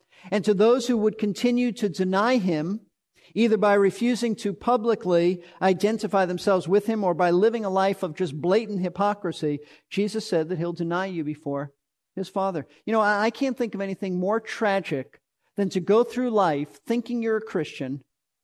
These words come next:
and then to die, and the moment after you die, when it's too late, you find out that you were not a Christian,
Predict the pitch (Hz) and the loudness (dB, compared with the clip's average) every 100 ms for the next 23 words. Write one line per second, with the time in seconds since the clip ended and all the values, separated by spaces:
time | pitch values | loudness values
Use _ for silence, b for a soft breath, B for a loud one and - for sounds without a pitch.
0 | _ _ _ 185 185 180 202 233 240 185 | _ _ _ -2 0 2 0 0 -4 0
1 | 214 202 170 135 147 151 185 185 175 185 | 2 4 2 0 -4 -4 -2 0 0 2
2 | 220 269 277 254 220 220 226 226 208 208 | 4 4 2 0 -2 -2 -2 -6 -6 -4
3 | 180 214 202 170 170 180 - _ 180 180 | 2 2 4 2 0 -4 -10 _ -4 -2
4 | 175 - 240 240 240 202 143 - _ _ | -4 -4 -2 2 2 2 0 -8 _ _
5 | _ _ _ - 170 170 202 208 202 202 | _ _ _ -2 -2 0 2 2 2 2
6 | 190 190 185 185 185 190 185 185 180 - | 2 0 -2 -2 -2 -2 0 -2 -4 -6
7 | 139 - 127 | -8 -8 -12